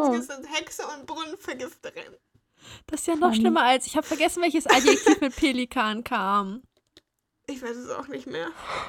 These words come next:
Speaker 2: Auf dem Date gab es auf jeden Fall Kinderfotos und Teenie-Fotos.
Speaker 1: Hm.
Speaker 2: Ähm, und dann war da nämlich Jan. Jan war apparently früher ein Emo, weil der hatte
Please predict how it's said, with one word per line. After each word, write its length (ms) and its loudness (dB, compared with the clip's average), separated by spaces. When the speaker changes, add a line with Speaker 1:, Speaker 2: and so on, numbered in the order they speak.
Speaker 2:
Auf 100 -12
dem 180 -4
Date 200 -2
gab 120 0
es 80 -10
auf 120 -12
jeden 120 -10
Fall 140 -4
Kinderfotos 680 -2
und 120 -8
Teenie-Fotos. 960 0
Speaker 1:
Hm. 280 -2
Speaker 2:
Ähm, 480 8
und 120 4
dann 160 6
war 100 8
da 80 6
nämlich 380 4
Jan. 720 4
Jan 200 4
war 120 8
apparently 460 2
früher 300 2
ein 240 4
Emo, 580 4
weil 140 0
der 160 0
hatte 420 4